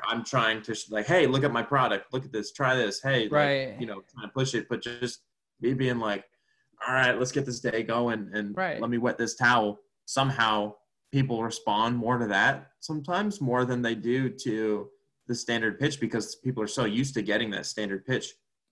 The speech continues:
Speaker 2: Definitely.
Speaker 1: that sometimes <laughs> just seeing the dude that wants to go back to sleep.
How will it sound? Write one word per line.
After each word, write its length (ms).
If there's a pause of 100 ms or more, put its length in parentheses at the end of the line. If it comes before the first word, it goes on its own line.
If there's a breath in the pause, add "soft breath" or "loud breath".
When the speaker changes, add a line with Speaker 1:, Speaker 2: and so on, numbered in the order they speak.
(180)
Speaker 2:
Definitely. 420
Speaker 1:
that 180
sometimes 580
<laughs> 60
just 200
seeing 200
the 80
dude 300
that 180 (460 soft breath)
wants 220
to 60
go 120
back 240
to 80
sleep. 420